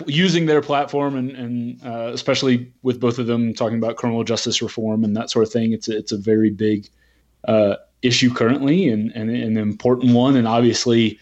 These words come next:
uh, around M L K Day is, is an especially, uh, prudent topic to talk about. Um, yeah, I mean, Dime, uh, we're in, you know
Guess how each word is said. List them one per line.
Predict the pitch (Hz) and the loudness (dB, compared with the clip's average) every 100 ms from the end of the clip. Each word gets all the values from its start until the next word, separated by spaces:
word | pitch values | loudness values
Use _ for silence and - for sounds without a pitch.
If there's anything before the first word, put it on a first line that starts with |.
| _ _ _ - | _ _ _ -4
uh, | 113 110 107 - | -2 0 -2 -2
around | 120 113 113 120 | -2 0 0 -2
M | 113 | -2
L | 110 | -4
K | - 110 | -4 -4
Day | 107 104 107 | -2 -4 -4
is, | 104 | -6
is | 120 117 104 | -6 -6 -4
an | 107 | -4
especially, | 101 - 107 117 110 107 104 98 - - | -2 -2 0 2 0 2 0 -2 -6 -4
uh, | 107 98 95 - - | -2 -2 -6 -12 0
prudent | 302 262 - - - _ - | 4 4 0 -6 -20 _ -6
topic | 107 107 110 - _ | -4 -4 -10 -14 _
to | - 107 107 107 | -4 -4 -4 -6
talk | - 104 | -2 0
about. | 107 110 110 - - | 0 0 0 -2 -4
Um, | 131 139 135 127 123 - - - _ _ _ _ | 2 4 4 4 2 -4 -20 -20 _ _ _ _
yeah, | 113 156 - - | -2 -2 -4 -8
I | |
mean, | 120 113 | -4 -2
Dime, | 110 113 120 123 123 131 - | 0 0 2 2 0 -4 -14
uh, | - 107 113 - - - | -10 -8 -8 -10 -14 -10
we're | 120 117 | -6 -2
in, | 113 110 113 123 165 175 180 - | 0 0 -2 -4 -12 -18 -18 -10
you | 120 104 | -4 -4
know | 107 123 | -4 -8